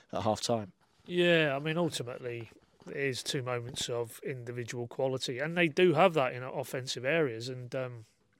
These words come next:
Speaker 2: you know, which is why it is so important if they can get that structural element right, which is on Wagner and his coaching staff,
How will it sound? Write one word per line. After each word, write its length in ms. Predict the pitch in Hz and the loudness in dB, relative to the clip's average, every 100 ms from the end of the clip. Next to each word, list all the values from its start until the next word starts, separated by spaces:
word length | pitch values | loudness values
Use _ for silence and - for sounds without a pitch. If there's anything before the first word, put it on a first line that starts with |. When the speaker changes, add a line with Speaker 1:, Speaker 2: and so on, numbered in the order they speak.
| _ _ - - _ - - _ _ _ | _ _ -16 -16 _ -20 -20 _ _ _
Speaker 2:
you 60 | 151 | -4
know, 40 | |
which 140 | 139 147 | -2 -2
is 100 | 131 | 4
why 240 | 151 139 | 6 6
it 80 | 151 | 4
is 360 | 156 127 - - _ _ _ _ _ _ _ | 2 2 -2 -4 _ _ _ _ _ _ _
so 220 | - 165 | 0 2
important 420 | 131 123 143 139 | 0 0 -2 -2
if 80 | 131 | -6
they 140 | - 131 | -6 -8
can 140 | 135 | -4
get 180 | 147 - | -4 -2
that 180 | 143 - _ _ _ - | -4 -6 _ _ _ -6
structural 720 | - - 170 - - 127 127 _ | -4 -2 -4 -4 -6 -4 -6 _
element 420 | 151 131 123 123 - 131 | -2 -2 -4 -10 -12 -8
right, 520 | 131 131 120 - - | -2 0 0 -4 -6
which 180 | 143 135 | -8 -8
is 120 | 120 - | -8 -2
on 180 | 143 127 | 0 2
Wagner 300 | 123 123 120 | 4 4 2
and 100 | 120 | -8
his 100 | 117 | -4
coaching 380 | - 151 147 123 | 0 2 0 -6
staff, 480 | - 110 123 131 | -8 -8 -8 -8